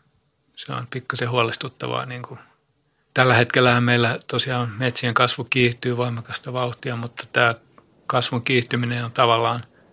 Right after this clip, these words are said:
kun sitä tervehditään ilolla teollisuuspiireissä ja metsänhoitopiireissä, mutta se on tavallaan hälytyssignaali jo itsessään, että – että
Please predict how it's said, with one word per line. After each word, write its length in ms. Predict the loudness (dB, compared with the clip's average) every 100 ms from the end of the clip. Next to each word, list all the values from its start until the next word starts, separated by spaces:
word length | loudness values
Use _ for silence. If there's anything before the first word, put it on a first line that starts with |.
| _ -12
kun 320 | -4 -4 -4 -10 -6
sitä 360 | -6 -4 -4 -4 -8 -18 _
tervehditään 680 | 2 2 2 -2 -2 -2 0
ilolla 380 | 2 4 4 0 -6 _
teollisuuspiireissä 1000 | 2 4 4 0 -2 -2 -2 -2 -2 -2
ja 120 | -2
metsänhoitopiireissä, 1200 | -2 -2 -4 -6 -8 -8 -8 -8 -6 -6 -4 -4 -4
mutta 280 | -6 -6 -4
se 100 | -2
on 100 | 2
tavallaan 420 | 4 4 2 2
hälytyssignaali 840 | 0 0 0 -2 -2 -2 -4 -4
jo 80 | -4
itsessään, 580 | -2 -2 0 -2 -4 -10
että – 240 | -12 -12 -12 _ _ -14 -12
että 180 | -12